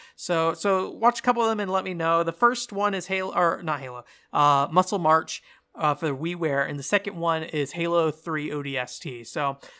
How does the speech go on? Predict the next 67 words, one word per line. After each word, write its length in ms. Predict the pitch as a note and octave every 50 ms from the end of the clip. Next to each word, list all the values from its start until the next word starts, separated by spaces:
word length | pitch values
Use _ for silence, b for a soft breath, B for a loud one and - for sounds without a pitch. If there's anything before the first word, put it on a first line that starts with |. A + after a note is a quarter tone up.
| B B
let 120 | A#3 B3+
me 40 | D4+
know 120 | D4+ C#4+
how 100 | A3+ C4
those 220 | C4 B3+ A#3 A3+ A#3
are. 180 | A3+ G#3+ A3
I'll 80 | A3 -
probably 240 | - B3 B3 A#3 A3+
end 80 | A3
up 80 | A3+ G#3
making 300 | G3+ G#3 G3+ - G3+ F#3
more 320 | F3 F3 F3 F3+ F3+ F3+
for 100 | F3+ -
the 80 | F3+ E3+
rest 220 | E3+ E3 D#3+ -
of 60 | F#3+ E3+
the 60 | E3
month 240 | D#3 D3+ D#3 D3+ -
and 140 | D3+ C#3
see 160 | - - E3 D3
how 160 | C#3 D3 C#3
that 240 | C#3 C3+ C#3 C3 -
goes. 400 | C#3+ C3+ C3+ C3 C3 C3 - b b b b b b b b -
And, 220 | D#3 C3+ C#3 C#3
uh, 260 | C3+ C3 C3 C3 C#3 -
and 140 | C#3+ C3+
hopefully 280 | F#3 G#3 A#3+ - - D3+
if 40 | C#3
it 60 | E3
works 200 | D3 D3 - -
out, 240 | G3+ G#3 F#3+ E3 E3
then 300 | D3 D3 C#3+ C#3+ C#3+ C#3+
we'll 220 | C#3+ C#3+ C#3+ - _ -
keep 240 | - F3 E3 - -
doing 220 | D#3+ F3 F#3 D#3+
those. 160 | D3+ D3 C#3+
Those 120 | E3 F3 F#3+
are 60 | F#3+
definitely, 640 | G3 A3+ A3+ - B3+ A#3+ A3+ G#3+ G3 F#3+ F#3 - b b b b b b b b _
I 80 | G#3 G3
found 280 | - C#4 D4 D#4 C#4+
that 160 | C4+ B3 B3
to 100 | - A3
be 120 | F#3 G#3 G3
a 80 | F3+
bit 220 | E3 F3 F#3 F3 -
easier 400 | F#3 F3+ F#3 E3+ D#3+ E3+ E3 D#3+
than 160 | D3+ D#3 D3+
the, 260 | D3 C#3+ C#3+ C#3+ C#3 -
the 160 | D3 D3 D3
original 300 | C#3+ D#3 D#3 D#3 D3 C#3+
quick 260 | - - E3 C#3 -
plays, 240 | - - C#3+ C3+ C3
because 240 | - D#3 - E3 E3
the 80 | F3+ F#3+
original 240 | A3 A3 A#3 A3+
quick 180 | - - G3+ -
plays, 140 | G3 F3+ E3
I 40 | E3
had 80 | D#3 -
to 60 | F3+
l-, 160 | E3+ E3 -
do 240 | - E3+ D#3 E3+ E3+
a 40 | D#3
lot 420 | D#3 D3+ D#3 D#3+ E3+ F3+ F#3 F#3
of, 300 | F#3 F3 E3 E3 D#3 D#3
um, 400 | - D3+ D3 C#3+ C#3 C#3 C3+ C3